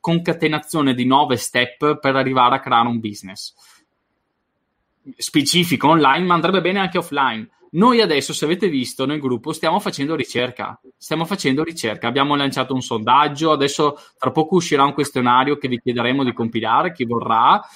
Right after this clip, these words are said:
perché dobbiamo partire dal pubblico. Antidoto insegna questo: si parte dal pubblico, si fa ricerca, si capisce quali problemi hanno e poi li andiamo a risolvere con un prodotto. C'è chi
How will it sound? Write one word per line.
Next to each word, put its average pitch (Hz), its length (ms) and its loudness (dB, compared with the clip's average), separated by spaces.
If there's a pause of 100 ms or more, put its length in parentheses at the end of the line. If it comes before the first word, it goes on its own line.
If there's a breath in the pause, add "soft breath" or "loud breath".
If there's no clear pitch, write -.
(300 loud breath)
perché 151 320 2
dobbiamo 190 440 2
partire 160 380 -2
dal 135 220 -8
pubblico. 117 760 -8
Antidoto 196 480 -4
insegna 139 320 -4
questo: 147 300 -2
si - 160 -8
parte 180 200 0
dal 151 180 0
pubblico, 151 340 -4
si - 120 -6
fa 135 140 -2
ricerca, 139 460 -2
si - 160 -12
capisce 170 360 -4
quali 147 260 2
problemi 120 460 -2
hanno 107 520 -2 (200 loud breath)
e 160 120 0
poi 180 160 4
li 247 80 4
andiamo 170 220 2
a - 20 2
risolvere 143 420 0
con 127 120 -2
un 123 100 -4
prodotto. 110 540 -4
C'è 160 260 -4
chi 147 300 -2